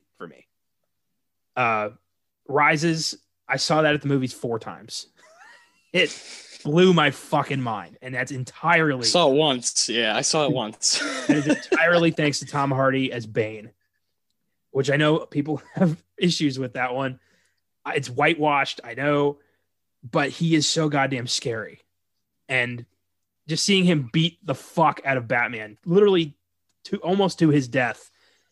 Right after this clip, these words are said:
Speaker 1: is such a visceral image that did not leave my mind. When I saw it, I was like, "Holy shit." And
Speaker 2: Straight up.
Speaker 1: yeah, these three movies are fucking awesome. They're endlessly rewatchable. They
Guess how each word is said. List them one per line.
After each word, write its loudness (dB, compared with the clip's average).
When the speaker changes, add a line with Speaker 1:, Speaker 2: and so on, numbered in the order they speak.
Speaker 1:
is 0
such -2
a -4
visceral 0
image -2
that 0
did 4
not 2
leave 4
my 0
mind. -8
When -8
I -4
saw -2
it, 2
I 0
was -6
like, -8
"Holy -2
shit." -6
And 4
Speaker 2:
Straight 2
up. -2
Speaker 1:
yeah, 4
these 2
three 0
movies 4
are 0
fucking -2
awesome. -4
They're -4
endlessly 0
rewatchable. -10
They -10